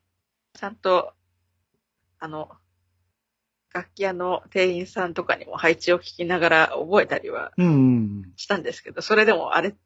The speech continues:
Speaker 1: て、なんか、いっぱいありすぎて忘れちゃう、
Speaker 2: な-、なる、
Speaker 1: 抜けちゃう、
Speaker 2: なる、なる。
Speaker 1: 忘れちゃうはやっぱり。
Speaker 2: なる、なる。
Speaker 1: ね、ありますし。
Speaker 2: そう。あの、ちょっと違う話かもしれないんですけど、ゴールドコンサートに私出させていただいた時に、
Speaker 1: あー、はいはい。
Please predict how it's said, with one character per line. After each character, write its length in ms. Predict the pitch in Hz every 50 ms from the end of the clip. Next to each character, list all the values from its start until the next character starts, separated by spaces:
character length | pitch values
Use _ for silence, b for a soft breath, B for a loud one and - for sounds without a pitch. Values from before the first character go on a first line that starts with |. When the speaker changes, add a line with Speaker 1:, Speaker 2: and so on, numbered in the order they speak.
| _ -
Speaker 1:
て、 80 | 170
な 120 | 160 175 180
ん 20 |
か、 100 | - 165
い 40 | 160
っ 60 | 160
ぱ 140 | - - 196
い 60 | 196
あ 40 | 196
り 120 | 185 226
す 80 | 226 226
ぎ 80 | 208
て 100 | - 170
忘 240 | 160 139 196 - -
れ 80 | 180 196
ち 60 | 135
ゃ 100 | 190 190
う、 40 | 185 185
Speaker 2:
な-、 80 | - -
な 40 | -
る、 40 | 107
Speaker 1:
抜 60 | 202 202
け 40 |
ち 40 | 208
ゃ 100 | 208 196
う、 60 | 185
Speaker 2:
な 60 | - -
る、 20 |
な 60 | 110 107
る。 60 | 175
Speaker 1:
忘 20 |
れ 60 | 165 -
ち 80 | -
ゃ 80 | 185 165
う 20 |
は 140 | 147 - -
や 80 | - -
っ 40 | _ -
ぱ 100 | 165 151
り。 200 | - 87 - _ _ _ _ _ _ _ _ _ _ _ _ _ _ _ _ -
Speaker 2:
な 140 | 107 104 101
る、 120 | 90 92
な 140 | 95 95 95
る。 120 | - _ _ _ _ _ _ _ _ _ _ _ _ _ - _ _ _ _ _ _ _ _ _ _ _ _ _ _ _ _ -
Speaker 1:
ね、 80 | - - 151 - -
あ 40 | 147
り 80 | 147 147
ま 120 | 147 147
す 140 | - _ _
し。 180 | - - _ _ _ _ _ _ _
Speaker 2:
そ 180 | _ - - 104
う。 40 | 92 90 90 _ _ _ _ _ _ _ _ _ _ -
あ 80 | 113 107
の、 120 | 101 101
ち 140 | - - 269
ょ 20 |
っ 80 | - - _
と 100 | - 165
違 180 | 143 - - 135 127 139 139
う 40 |
話 520 | 120 131 135 135 131 131 - - - 131 113
か 160 | - - 117
も 100 | 104 107
し 140 | - - 107
れ 60 | 107
な 80 | 107 104
い 20 |
ん 20 |
で 60 | 101 98
す 60 | -
け 100 | - 107
ど、 160 | 101 101 98 92
ゴ 200 | 101 131 170 220
ー 20 | 262
ル 60 | 262
ド 100 | 285 277
コ 160 | - 285 285
ン 60 | 262 214
サ 200 | - 147 127 117
ー 20 |
ト 220 | - - - 117
に 100 | 107 110
私 320 | 104 110 107 - 113 107 110
出 100 | 117 113
さ 140 | - - 127
せ 140 | - 127 110
て 100 | - 110
い 40 | 98
た 100 | 113 107
だ 80 | 101 107
い 60 | 104
た 120 | - 110
時 280 | - 110 - - - 92
に、 240 | 95 107 117 110 110
Speaker 1:
あ 280 | - 208 208 196 180 185
ー、 20 |
は 140 | 214 196 170
い 60 | 170
は 140 | - - -
い。 120 | - _